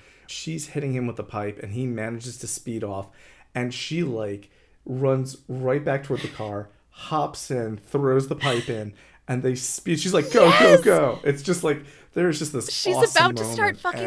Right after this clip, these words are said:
Speaker 1: and
Speaker 2: car jousting, and she looks so powerful. It's incredible.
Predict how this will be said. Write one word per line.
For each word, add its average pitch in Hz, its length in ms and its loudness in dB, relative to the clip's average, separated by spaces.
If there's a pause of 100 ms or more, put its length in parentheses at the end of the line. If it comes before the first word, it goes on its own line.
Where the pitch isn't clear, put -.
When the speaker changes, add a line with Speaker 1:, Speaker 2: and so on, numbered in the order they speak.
Speaker 1:
and 110 80 -6
Speaker 2:
car 381 560 -2
jousting, 247 720 0
and 285 280 0
she 311 240 -2
looks 359 400 -4 (100)
so 349 600 6
powerful. 254 880 2 (260)
It's 415 240 4 (240)
incredible. 339 1040 -2